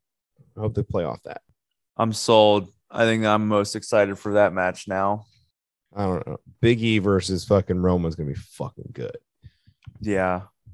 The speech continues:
Speaker 2: I'm equally excited for both matches there.
Speaker 1: Yeah.
Speaker 2: Um,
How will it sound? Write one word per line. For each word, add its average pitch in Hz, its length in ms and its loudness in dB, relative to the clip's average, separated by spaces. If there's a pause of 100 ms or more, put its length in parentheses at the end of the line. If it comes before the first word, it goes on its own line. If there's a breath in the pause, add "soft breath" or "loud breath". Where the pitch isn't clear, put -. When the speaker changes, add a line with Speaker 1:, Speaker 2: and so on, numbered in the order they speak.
(800)
Speaker 2:
I'm 135 140 0
equally 147 300 4
excited 127 360 4
for 117 120 -6
both 101 260 0
matches - 640 -10
there. - 280 -8 (800)
Speaker 1:
Yeah. - 240 -10
Speaker 2:
Um, 107 520 2